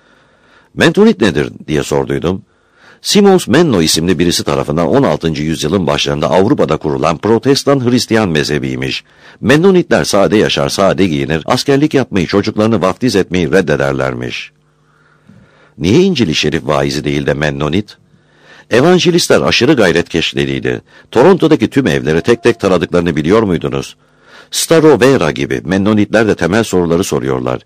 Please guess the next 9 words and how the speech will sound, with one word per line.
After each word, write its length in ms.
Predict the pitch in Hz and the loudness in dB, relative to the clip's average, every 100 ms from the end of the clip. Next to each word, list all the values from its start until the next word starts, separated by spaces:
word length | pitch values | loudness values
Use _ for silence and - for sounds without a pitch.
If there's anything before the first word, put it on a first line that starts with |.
| _ - - | _ -18 -2
"Niye 240 | 120 185 | 4 6
yaşıyoruz? 560 | 170 85 - 64 62 - | 6 2 0 -4 -6 -4
Hayatımızın 500 | 95 117 110 127 123 | 2 4 4 2 2
anlamı 380 | 107 101 113 131 | 0 0 0 0
ne?" 180 | 69 60 - | -2 -6 -6
gibi 200 | 95 - | -6 -4
fundamental 680 | 92 95 85 85 78 95 | -2 -2 0 -2 0 -2
sorular 380 | 90 85 78 87 | 0 -2 0 0
oluşturuyor. 680 | 80 67 67 - 64 60 | -2 -4 -8 -10 -8 -8